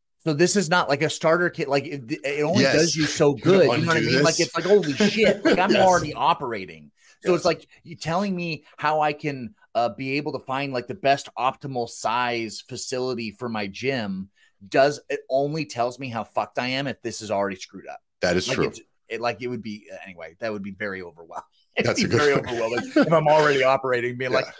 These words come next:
Speaker 1: "Oh, this is how you start over." It'd be like, "Oh my
Speaker 2: Well,
Speaker 1: God."
Speaker 2: there is some of that too. When John and I get a, get a, not get a hold up, when we start working with a business, is that sometimes we get into it, we go, "Oh shit." It's like,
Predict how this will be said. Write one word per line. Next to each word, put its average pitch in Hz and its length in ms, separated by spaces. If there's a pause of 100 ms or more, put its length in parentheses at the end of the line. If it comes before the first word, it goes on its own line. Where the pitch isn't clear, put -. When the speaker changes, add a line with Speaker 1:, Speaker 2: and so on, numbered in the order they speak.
Speaker 1:
"Oh, 220 140
this 160 160
is 156 80
how 160 60
you 147 120
start 156 240
over." 190 220
It'd 95 120
be 127 60
like, 123 220
"Oh 127 100
my 113 40
Speaker 2:
Well, 127 240
Speaker 1:
God." - 120 (400)
Speaker 2:
there 131 140
is 143 120
some 117 140
of 117 60
that 95 120
too. 101 180
When 92 100
John 95 200
and 92 80
I 90 60
get 87 180
a, 85 80 (200)
get - 160
a, - 20
not - 240
get 67 100
a 69 40
hold 53 240
up, 58 160
when 95 100
we 101 60
start 95 320
working 87 260
with 78 140
a 82 40
business, 92 440
is 82 140
that 82 280
sometimes 104 380
we 82 40
get 80 120
into 92 160
it, 73 40
we 78 80
go, 76 120 (380)
"Oh 90 180
shit." - 360 (600)
It's 82 140
like, - 180